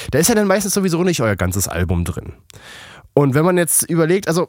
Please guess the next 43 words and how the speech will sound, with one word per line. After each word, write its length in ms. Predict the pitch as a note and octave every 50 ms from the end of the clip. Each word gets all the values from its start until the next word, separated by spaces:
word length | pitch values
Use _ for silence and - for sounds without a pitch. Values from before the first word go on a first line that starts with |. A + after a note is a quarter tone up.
| - _ _
eure 180 | F3 F#3+ F#3
Musik 320 | G3 G3+ F#3+ E3+ B3 B3+ A#3
ist 120 | A#3 -
ja 80 | G#3+ F#3+
im 60 | F#3
Prinzip 340 | - F3+ - - F3 - -
das, 240 | D#3+ D#3+ F3 -
was 140 | D#3 D#3 -
der 140 | - D3 -
Anker 280 | B2+ C#3 C3+ - D3 C3+
von 240 | - C#3+ C3 C3 - -
allem 280 | - A2+ A2+ A2+ G#2+ C#2+
ist, 200 | F2+ F#2+ - -
was 140 | G2+ F#2 -
ihr 80 | F2+
macht. 280 | D#2+ D2+ C2+ - - -
Also 220 | - A#2+ C3 D3
in 80 | C#3+ C#3+
irgendeiner 400 | D#3 E3+ E3 - - C#3 D3+ D3
Form, 400 | - - D3+ C#3+ C#3+ C#3 C#3 C3
äh, 180 | - B2 B2+ A#2 - - - _ _ _ -
ist 160 | - D3 -
das 100 | D#3+ C#3+ C3+
ja 80 | D3
im 100 | C3 B2+
Prinzip 400 | - C#3 A#2+ - C#3+ C#3+ C3+ C3 - - - -
eure 260 | C3+ C#3+ C#3 D#3 C3+
Ware, 440 | C#3+ B2+ A#2+ B2+ C3 G#2+ F#2+ D2+ - - - - -
könnte 200 | - A#2 F#2 F#2+
man 160 | F#2+ F#2 F2+
sagen. 220 | E2 E2+ D2+ D#2+ F#2+
Natürlich 260 | F#2+ - F3+ F3 C#3
habt 140 | D#3+ D3+ -
ihr 80 | E3+ B2+
auch 40 |
noch 120 | D3 D3+ C3+
Shirts 340 | - - D#3 D3+ C3+ - A2+
und 100 | G2 F2
so 80 | G2
weiter, 400 | E2+ D#2 D2+ D2 D2+ E2+ E2 G#1+ - A#2
äh, 40 | - - -
alles 220 | D#3+ E3+ E3+ -
klar. 240 | - E3+ A#2 D#2+